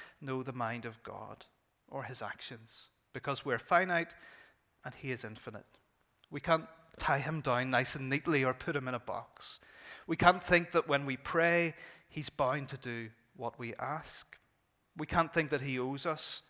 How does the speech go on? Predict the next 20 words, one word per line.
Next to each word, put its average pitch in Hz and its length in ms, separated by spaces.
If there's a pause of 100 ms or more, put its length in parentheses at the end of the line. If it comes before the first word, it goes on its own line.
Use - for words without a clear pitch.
(140)
an 135 140
explanation 165 760
when 151 140
things 143 380
aren't 131 260
going 131 300
well 123 320
in 123 160
our 113 100
lives, 110 420 (260)
when 147 160
our 139 140
prayers 143 480
aren't 139 220
answered 127 480 (300)
the - 60
way 120 180
we 120 100
would 113 160
like. 104 400